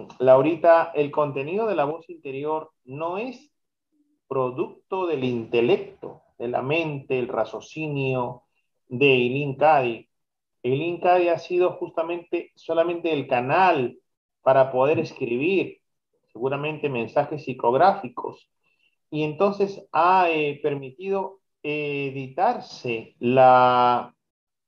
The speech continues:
la conciencia, los mensajes de luz, de evolución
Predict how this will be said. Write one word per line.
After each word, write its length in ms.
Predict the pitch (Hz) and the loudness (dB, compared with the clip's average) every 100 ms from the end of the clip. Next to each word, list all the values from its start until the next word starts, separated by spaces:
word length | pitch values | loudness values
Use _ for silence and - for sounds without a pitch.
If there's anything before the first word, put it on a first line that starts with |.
| _ _ - | _ _ 0
la 140 | 127 | 2
conciencia, 1120 | 127 117 - 160 185 165 147 - 110 123 - _ _ _ _ _ | 0 -6 -8 -4 -2 -4 -8 -4 -2 -2 -4 _ _ _ _ _
los 200 | 123 123 | -2 -2
mensajes 640 | 120 117 113 160 156 147 | -2 -6 2 2 2 0
de 80 | 123 | 0
luz, 240 | 120 170 156 | 0 0 0
de 60 | |
evolución 680 | 123 113 107 - 151 156 | -2 -2 -6 -4 -4 -4